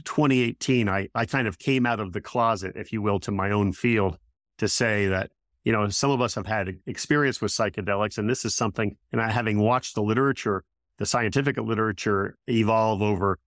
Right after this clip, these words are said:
you know, quite a few years, nearly half a century,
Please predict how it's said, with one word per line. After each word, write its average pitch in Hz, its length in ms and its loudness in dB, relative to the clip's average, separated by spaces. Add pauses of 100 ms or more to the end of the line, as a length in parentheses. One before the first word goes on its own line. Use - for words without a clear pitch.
(260)
you 110 180 2
know, 101 220 2 (100)
quite 131 260 0
a 123 40 0
few 123 180 2
years, 123 360 2
nearly 117 420 0
half 110 240 -2
a 110 60 -10
century, 104 600 -4